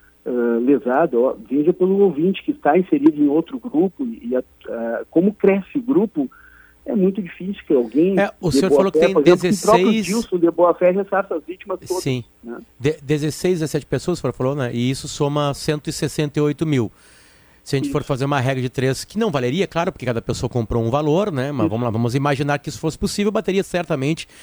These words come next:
Speaker 2: tranquilamente, mais de dois milhões de reais. É,
Speaker 1: Sim,
Speaker 2: é,
Speaker 1: certamente.
Speaker 2: é,
Speaker 1: E,
Speaker 2: é mu-
Speaker 1: e, e claro, é porque vai ter vítimas que compraram um eletrodoméstico e nós
Speaker 2: Sim.
Speaker 1: temos, por exemplo, casos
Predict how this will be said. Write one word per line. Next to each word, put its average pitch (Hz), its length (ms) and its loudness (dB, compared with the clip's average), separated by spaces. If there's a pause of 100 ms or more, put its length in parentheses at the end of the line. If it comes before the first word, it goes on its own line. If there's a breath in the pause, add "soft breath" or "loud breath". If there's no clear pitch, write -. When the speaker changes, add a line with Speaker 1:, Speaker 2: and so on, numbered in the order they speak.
(180 loud breath)
Speaker 2:
tranquilamente, 147 720 -2
mais 160 200 0
de 165 60 -6
dois 170 180 0
milhões 160 240 -2
de 131 80 -4
reais. 110 340 -6 (800 soft breath)
É, 95 220 -10
Speaker 1:
Sim, 104 140 2
Speaker 2:
é, - 280 -8
Speaker 1:
certamente. 147 540 -2
Speaker 2:
é, - 120 -20
Speaker 1:
E, 285 220 0
Speaker 2:
é 302 60 -2
mu- 294 200 2
Speaker 1:
e, 269 160 -6 (300 loud breath)
e - 60 -2
claro, 175 340 2
é 135 80 2
porque - 220 -12
vai 147 120 2
ter 156 160 0
vítimas 156 380 -4
que 156 140 -12
compraram 151 600 0
um 160 160 0
eletrodoméstico 147 720 0
e 208 40 -4
nós 196 180 -2
Speaker 2:
Sim. - 120 0
Speaker 1:
temos, 185 140 2
por 160 120 -2
exemplo, 165 240 0
casos 160 520 -4